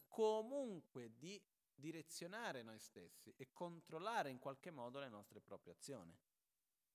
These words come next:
Ossia, l'importanza di agire invece di reagire. Invece di, "Ah, c'è una cosa, la faccio subito." No, aspetta un attimo,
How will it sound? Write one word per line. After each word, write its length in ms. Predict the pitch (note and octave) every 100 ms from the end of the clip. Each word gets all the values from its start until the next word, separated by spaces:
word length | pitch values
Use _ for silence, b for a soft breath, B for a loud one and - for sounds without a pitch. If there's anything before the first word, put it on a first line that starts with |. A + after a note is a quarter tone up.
| _ _ _ _ -
Ossia, 400 | A2+ - A#2+ A2
l'importanza 680 | A#2 A#2+ C#3 A#2+ C3+ B2+ B2
di 120 | A#2+
agire 540 | A#2 A2+ C#3 D3 D#3+ D#3+
invece 420 | B2 A2+ B2 -
di 160 | G#2+ A2
reagire. 1000 | A2 C#3 C3+ - G#2 F#2 B2+ G#2+ E2 - _ _ _ _ _ _ _
Invece 300 | A2+ D3+ C3+
di, 180 | B2+ B2+
"Ah, 140 | C#3 C#3
c'è 120 | -
una 120 | C#3
cosa, 300 | - D#3 C#3+
la 80 | C3
faccio 280 | C#3 C3+ C3
subito." 320 | - B2 G3
No, 200 | F#3+ F3+
aspetta 480 | D3 - E3 D3 D3+
un 60 | C#3
attimo, 400 | C#3 - C#3+